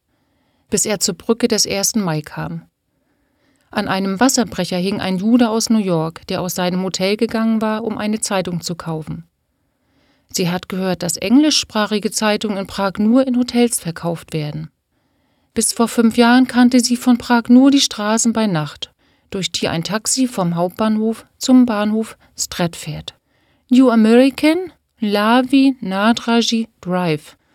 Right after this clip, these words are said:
With station, earlier. Wilson Novo Nadraji. Station. Woodrow Wilson. Sie hätte Ja sagen müssen, weil sie einen amerikanischen Pass in der Tasche hatte.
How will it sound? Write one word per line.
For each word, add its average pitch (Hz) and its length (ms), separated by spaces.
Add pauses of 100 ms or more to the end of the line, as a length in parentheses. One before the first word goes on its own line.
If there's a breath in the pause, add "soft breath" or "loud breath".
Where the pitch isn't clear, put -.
(320)
With 247 180
station, 311 580 (200)
earlier. 208 600 (680)
Wilson 254 460
Novo 240 380
Nadraji. 214 920 (400)
Station. 202 720 (720)
Woodrow 254 440
Wilson. 262 560 (840)
Sie - 160
hätte 240 220
Ja 233 280
sagen 180 320
müssen, 160 300
weil 170 120
sie 185 160
einen 190 220
amerikanischen 202 800
Pass 247 260
in 175 120
der 156 120
Tasche 160 360
hatte. 165 300